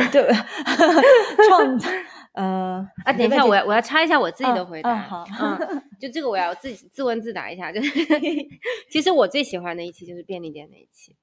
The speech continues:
Speaker 1: 嗯。
Speaker 2: 对，我觉得便利店真的是一个，呃，它是一个集合体。嗯，然后就是一个我们肉身相聚和精神相聚的一个公共，公共的栖息，栖息地。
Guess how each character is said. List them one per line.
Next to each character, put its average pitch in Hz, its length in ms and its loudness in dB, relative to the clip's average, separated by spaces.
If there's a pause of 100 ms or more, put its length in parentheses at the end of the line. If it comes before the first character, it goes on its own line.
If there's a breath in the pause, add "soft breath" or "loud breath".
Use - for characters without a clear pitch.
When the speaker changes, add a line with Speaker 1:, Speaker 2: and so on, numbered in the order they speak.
(140)
Speaker 1:
嗯。 196 400 -20 (300)
Speaker 2:
对， 190 180 -6 (240 loud breath)
我 202 80 -6
觉 208 120 -4
得 240 80 -2
便 240 240 -2
利 202 100 -4
店 202 240 -8
真 196 160 -10
的 190 100 -10
是 190 220 -14
一 175 100 -12
个， 165 420 -10 (840)
呃， 170 680 -10 (440)
它 269 120 -12
是 262 100 -8
一 247 40 -4
个 240 60 -2
集 185 220 -10
合 180 220 -10
体。 - 540 -20 (520)
嗯， 170 220 -16 (320 soft breath)
然 202 160 -10
后 214 360 -4 (400)
就 247 100 -6
是 226 180 -6
一 208 100 -8
个 214 180 -2
我 202 80 -2
们 180 140 -8
肉 233 160 2
身 196 220 -10
相 196 220 -8
聚 190 140 -10
和 185 120 -10
精 190 180 -10
神 175 160 -8
相 165 220 -12
聚 170 140 -16
的 156 120 -10
一 151 100 -12
个 160 120 -10
公 208 220 -4
共， 190 220 -8 (120)
公 233 180 0
共 233 160 2
的 175 100 -2
栖 175 200 -16
息， 185 360 -8 (100)
栖 220 240 -6
息 214 240 -6
地。 196 420 -8